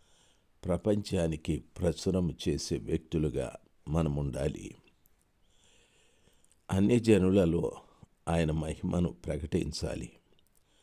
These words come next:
సమస్త జనాలలో ఆయన ఆశ్చర్యకార్యాలను ప్రకటించాలి. ప్రభు పిల్లలైన మనము,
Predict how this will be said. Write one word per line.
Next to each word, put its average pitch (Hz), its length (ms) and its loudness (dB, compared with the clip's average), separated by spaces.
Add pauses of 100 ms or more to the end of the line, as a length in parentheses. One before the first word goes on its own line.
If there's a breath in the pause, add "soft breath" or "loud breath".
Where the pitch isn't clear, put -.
(500 soft breath)
సమస్త 104 580 0
జనాలలో 82 920 2 (580)
ఆయన 82 220 2
ఆశ్చర్యకార్యాలను - 1300 -4 (440)
ప్రకటించాలి. 85 840 -6 (1600 soft breath)
ప్రభు 98 360 4
పిల్లలైన 85 680 2
మనము, 76 500 -2